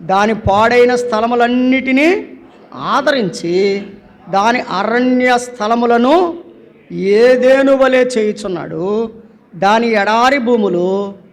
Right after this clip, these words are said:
యెహోవా తోట వలె నగునట్లు చేయుచున్నాడు.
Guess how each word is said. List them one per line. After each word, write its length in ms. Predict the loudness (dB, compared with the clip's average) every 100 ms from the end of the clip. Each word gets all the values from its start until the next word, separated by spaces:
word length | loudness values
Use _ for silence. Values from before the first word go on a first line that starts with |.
| _ -14 -8
యెహోవా 540 | -2 0 0 0 -2
తోట 400 | -2 -4 -4 -2
వలె 300 | -2 -2 -2
నగునట్లు 840 | -2 -2 -2 -2 0 2 2 -2 -10 -20 -20 -14 -8
చేయుచున్నాడు. 600 | -6 -6 -8 -8 -10